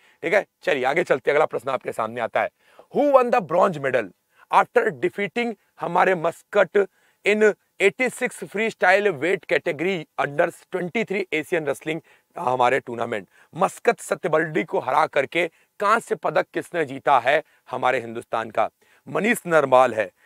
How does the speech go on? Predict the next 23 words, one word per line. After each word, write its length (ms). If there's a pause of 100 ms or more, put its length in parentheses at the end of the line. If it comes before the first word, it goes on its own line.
(220)
आ, 280
वेदांत 500
माधवन 460
है, 160 (340)
आ, 60
then 180
उसके 160
बाद 80
से 80
सरताज 460
सिंह 400
तिवाना 360
है 140
या 100
दीपक 380 (120)
पूनिया 320
है। 160 (1160)
टोलंप-, 520
आ, 200 (140)
हमारे 280
टोक्यो 380
ओलंपिक 380
में, 240